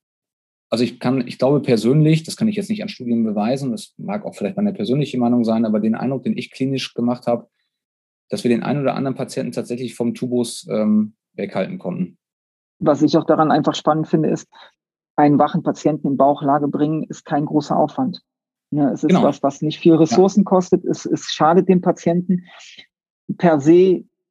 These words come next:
Speaker 2: erstmal nicht so. Und wenn ich jemanden habe, der compliant ist,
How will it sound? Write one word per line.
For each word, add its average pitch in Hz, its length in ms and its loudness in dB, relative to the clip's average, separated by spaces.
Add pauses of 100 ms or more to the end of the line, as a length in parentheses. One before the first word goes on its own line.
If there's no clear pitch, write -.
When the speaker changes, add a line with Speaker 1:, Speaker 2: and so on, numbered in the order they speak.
Speaker 2:
erstmal 156 500 -2
nicht 165 260 -8
so. 170 280 6
Und 160 200 -2
wenn 156 140 -2
ich 156 80 -10
jemanden 151 300 -2
habe, 165 200 2
der 147 460 0
compliant 156 540 -4
ist, - 260 -6